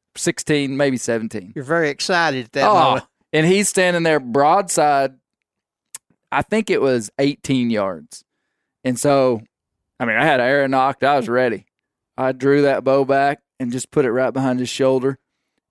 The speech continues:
Speaker 1: and shot. And man, that arrow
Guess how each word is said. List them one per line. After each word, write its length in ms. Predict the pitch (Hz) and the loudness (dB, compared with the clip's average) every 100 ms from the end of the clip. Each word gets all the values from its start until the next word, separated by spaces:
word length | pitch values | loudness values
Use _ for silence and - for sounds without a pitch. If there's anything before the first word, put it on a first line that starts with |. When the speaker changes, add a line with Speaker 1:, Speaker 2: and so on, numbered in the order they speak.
| - | -12
Speaker 1:
and 160 | 104 - _ - - _ _ _ _ | -12 -12 _ -8 -8 _ _ _ _
shot. 480 | - - 135 143 - _ _ _ _ _ _ | -6 0 0 0 -2 _ _ _ _ _ _
And 140 | 123 117 | -4 0
man, 460 | 135 139 143 139 _ _ _ _ _ _ _ _ | 2 0 -2 -6 _ _ _ _ _ _ _ _
that 200 | 135 147 | -4 -2
arrow 440 | 147 147 151 147 | 0 2 2 0